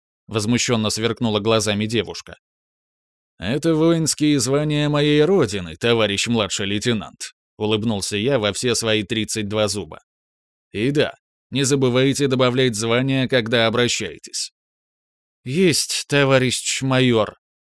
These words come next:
угрюмо пробормотала Лаля, заработав мой поощрительный кивок. «Ну что,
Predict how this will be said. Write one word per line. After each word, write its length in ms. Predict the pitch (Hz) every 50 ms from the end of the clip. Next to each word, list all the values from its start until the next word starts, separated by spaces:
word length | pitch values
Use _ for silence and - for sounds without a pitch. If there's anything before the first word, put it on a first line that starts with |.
| _ -
угрюмо 440 | 104 110 107 117 120 117 113 110 101
пробормотала 720 | - 117 107 107 110 110 113 110 107 - 113 110 110 110
Лаля, 500 | 113 131 165 156 120 101 90 87 85 85
заработав 640 | 90 117 120 123 123 120 143 139 - 139 120 -
мой 260 | - 123 127 127 127
поощрительный 840 | 107 - 123 120 120 110 - 123 113 113 107 - - 107 104 104 104
кивок. 460 | - - 120 107 92 85 - - _ _ _ _ _ _ _ _ _ _ _ _ _ _ _ _ _ _ _ _ _ - 98
«Ну 120 | 117 131
что, 340 | - - - 151 113 -